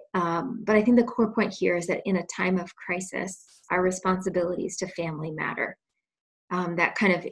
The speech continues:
intuition that we feel in our, um,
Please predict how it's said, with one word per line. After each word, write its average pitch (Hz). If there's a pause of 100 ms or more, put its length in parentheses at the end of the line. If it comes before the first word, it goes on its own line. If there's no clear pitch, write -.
(100)
intuition 208
that -
we 165
feel 175
in 170
our, 160 (480)
um, 190